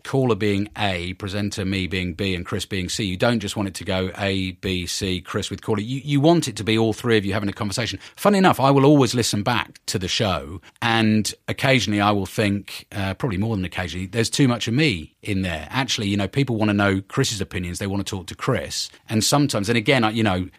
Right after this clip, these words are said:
you listen to a Monday Night Club with Mark Chapman, times he won't speak for fifteen minutes. He'll just let the, the panel get on with it.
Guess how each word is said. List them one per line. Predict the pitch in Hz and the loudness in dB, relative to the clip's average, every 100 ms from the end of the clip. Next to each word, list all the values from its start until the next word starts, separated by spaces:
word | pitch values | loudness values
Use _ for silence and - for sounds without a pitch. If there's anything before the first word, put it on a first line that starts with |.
| - | -4
you | 107 | -2
listen | 107 98 | 0 -2
to | 101 | -2
a | |
Monday | 95 98 92 | 0 0 0
Night | 110 113 | -2 -4
Club | - 85 | -6 -6
with | 90 | -4
Mark | 90 85 | -4 -2
Chapman, | 143 120 80 87 95 _ - | -2 -4 -6 -12 -12 _ -2
times | 190 160 139 | 2 2 2
he | |
won't | 135 120 | 0 -2
speak | - 180 - | -4 -6 -8
for | - | -12
fifteen | 98 - 87 | -12 -10 -10
minutes. | 82 80 - | -10 -10 -12
He'll | 104 | -10
just | 98 - | -8 -8
let | 101 104 | -8 -8
the, | 95 | -12
the | - | -10
panel | - 110 | -8 -6
get | 92 101 | -4 -4
on | 120 | -2
with | 113 85 | -2 -2
it. | 78 | -8